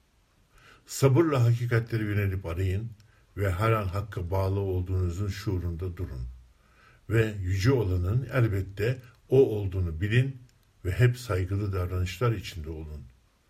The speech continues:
Düşünen o kimseler kendilerini vücutlandıranı anlama içinde olurlar ve onlar asliyetlerine dönerler.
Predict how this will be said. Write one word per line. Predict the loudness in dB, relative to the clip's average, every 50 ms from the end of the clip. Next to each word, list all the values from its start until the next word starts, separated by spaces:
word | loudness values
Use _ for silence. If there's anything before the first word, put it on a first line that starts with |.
| _ _ _ -20 -20 _ -6 _
Düşünen | 0 0 0 2 2 2 2 2
o | 2 0 -2 0
kimseler | 2 2 2 2 2 0 -2 0 0 -2 -2 -4 -8 -18 -20 -20 -20 -20 _ _ _
kendilerini | 0 2 2 2 2 0 2 4 4 4 4 4
vücutlandıranı | 0 -2 -4 -4 -4 -2 0 0 0 0 0 0 0 0 0 -2
anlama | 0 0 0 0 0 0 -2 -2
içinde | -4 -6 -6 -4 -4 -4 -4
olurlar | -4 -6 -4 -4 -4 -4 -2 -2 -2 -2 -2 -4 -8 -18 -20 -20 _ _ _ _ -2
ve | -2
onlar | 0 2 0 0 0 -2 -2 -4 -4
asliyetlerine | -4 -6 -6 -6 -4 -4 -2 -2 -2 -4 -4 -2 0 0 0 0
dönerler. | -2 -4 -4 -4 -6 -6 -8 -8 -8 -10 -12